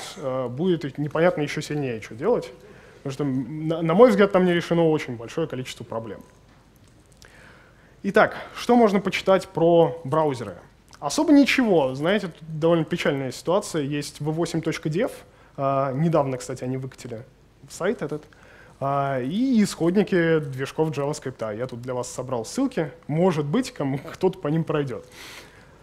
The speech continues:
А, а пока давайте посмотрим, как всё это можно применять в повседневности. В повседневности у нас есть DevTools,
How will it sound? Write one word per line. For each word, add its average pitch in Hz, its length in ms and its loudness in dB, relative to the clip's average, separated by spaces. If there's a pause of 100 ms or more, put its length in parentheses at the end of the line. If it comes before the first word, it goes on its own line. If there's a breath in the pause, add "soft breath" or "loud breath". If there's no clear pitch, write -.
(200 loud breath)
А, 139 420 0
а 143 80 0
пока 254 500 2
давайте 151 380 0
посмотрим, 160 720 -2 (800)
как 156 220 -2
всё - 140 -6
это 139 120 -2
можно 139 440 -2
применять 131 400 -6
в - 40 -20
повседневности. 117 800 -12 (760 soft breath)
В - 100 -20
повседневности 220 920 2
у 156 140 4
нас 220 180 2
есть 202 180 0
DevTools, 123 420 -8